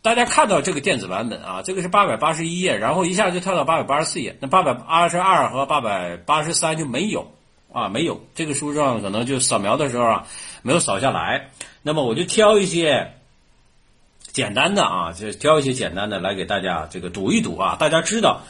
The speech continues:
啊是怎么回事儿就行了啊，就基本原理。说面前新挖坑，犯命生挑枝儿啊，这个是什么？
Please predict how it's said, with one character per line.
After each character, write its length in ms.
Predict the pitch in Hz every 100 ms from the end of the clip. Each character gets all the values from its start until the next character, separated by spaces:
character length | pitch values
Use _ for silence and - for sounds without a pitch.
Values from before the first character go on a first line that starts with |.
| - - -
啊 160 | 101 98
是 160 | 165
怎 100 | 127
么 80 | 127
回 100 | 175
事 80 | 190
儿 180 | 202 98
就 80 | 104
行 200 | 95 85
了 80 |
啊， 300 | 82 85 76 82
就 100 | 90
基 160 | -
本 120 | 175 95
原 200 | 98 110
理。 120 | - - - -
说 120 | 180
面 240 | 240 262
前 280 | 170 165 170
新 260 | - 233 226
挖 200 | 214 208
坑， 320 | 214 202 202 -
犯 400 | - 226 190 139
命 420 | 175 180 110 - - -
生 420 | 120 185 180 131 - - _ -
挑 200 | - 110
枝 80 | 175
儿 300 | 214 214 - _ _
啊， 380 | 110 107 90 87 _ _ _ -
这 120 | 190
个 80 | 175
是 120 | -
什 120 | 123
么？ 240 | 120 113